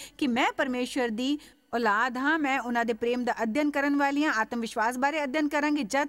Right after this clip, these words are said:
ਤੱਕ ਉਹ ਪ੍ਰਾਪਤ ਨਹੀਂ ਕਰ ਲੈਂਦੀ। ਪਤਾ, ਅਸੀਂ ਅਕਸਰ ਕੀ ਕਰਦੇ ਹਾਂ? ਅਸੀਂ ਇੱਕ ਵਿਸ਼ੇ ਤੋਂ ਦੂਜੇ, ਦੂਜੇ ਤੋਂ ਤੀਜੇ ਵੱਲ ਕੁੱਦਦੇ ਰਹਿੰਦੇ ਹਾਂ, ਕੁੱਦਦੇ, ਕੁੱਦਦੇ।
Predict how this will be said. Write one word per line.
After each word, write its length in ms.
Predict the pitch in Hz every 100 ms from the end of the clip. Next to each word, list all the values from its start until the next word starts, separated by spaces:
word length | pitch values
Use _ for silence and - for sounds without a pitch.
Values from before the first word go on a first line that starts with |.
| -
ਤੱਕ 160 | 269
ਉਹ 100 | 247
ਪ੍ਰਾਪਤ 480 | 240 233 214 262 247
ਨਹੀਂ 340 | 226 294 269 262
ਕਰ 240 | 226 214
ਲੈਂਦੀ। 420 | 208 180 185 202 - _ _ _ _ _ _ _ -
ਪਤਾ, 400 | 339 466 494 294
ਅਸੀਂ 200 | - 330
ਅਕਸਰ 260 | 320 381 320
ਕੀ 140 | 359
ਕਰਦੇ 360 | 349 349 339 370
ਹਾਂ? 120 | 320
ਅਸੀਂ 160 | 269 285
ਇੱਕ 140 | 285
ਵਿਸ਼ੇ 200 | 277 277
ਤੋਂ 120 | 269 233
ਦੂਜੇ, 300 | 294 277 302
ਦੂਜੇ 280 | 247 226
ਤੋਂ 120 | 233 233
ਤੀਜੇ 320 | 294 285 302
ਵੱਲ 180 | 269 247
ਕੁੱਦਦੇ 380 | 254 254 254
ਰਹਿੰਦੇ 240 | 226 196 185
ਹਾਂ, 80 | -
ਕੁੱਦਦੇ, 320 | 262 233 165 _ _ _ _ _ _ -
ਕੁੱਦਦੇ। 300 | 202 196